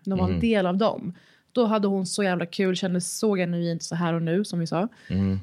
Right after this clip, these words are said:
Speaker 1: Men i vissa stunder var det som att så här, åh nej, har någon så här gett henne den här idén? Och hon landar inte helt i det.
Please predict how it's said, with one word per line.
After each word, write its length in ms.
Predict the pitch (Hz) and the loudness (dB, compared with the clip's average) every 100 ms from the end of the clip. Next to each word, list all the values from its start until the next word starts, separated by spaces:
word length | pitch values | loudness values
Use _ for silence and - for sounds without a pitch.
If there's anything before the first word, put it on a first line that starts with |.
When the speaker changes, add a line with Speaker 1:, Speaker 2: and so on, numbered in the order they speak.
| - | -4
Speaker 1:
Men 460 | 214 240 214 208 - | 0 2 2 -2 -4
i 100 | 196 | -2
vissa 280 | 220 220 | -2 -2
stunder 320 | 247 233 196 180 | -2 0 0 0
var 140 | 170 | -2
det 80 | 170 | -2
som 200 | 175 165 | -6 -8
att 120 | 165 | -8
så 80 | - | -6
här, 180 | - - - | -6 -6 -10
åh 200 | - 208 | -4 0
nej, 120 | 220 | 2
har 100 | 196 | 2
någon 160 | 208 214 | 2 2
så 60 | |
här 60 | 190 | 0
gett 520 | 202 277 - _ _ | 0 -2 -2 _ _
henne 480 | 185 151 147 135 160 - _ | -4 -2 -2 -4 -6 -10 _
den 160 | - 185 | -2 0
här 140 | 170 | 2
idén? 500 | 180 226 - - 175 175 _ _ _ | 2 0 -2 -6 -10 -10 _ _ _
Och 80 | - | -6
hon 240 | 180 190 190 | -2 0 0
landar 360 | 196 185 208 | 0 0 0
inte 200 | 202 180 | -2 0
helt 280 | 214 202 - | -2 -2 -4
i 60 | - | -10
det. 200 | - | -10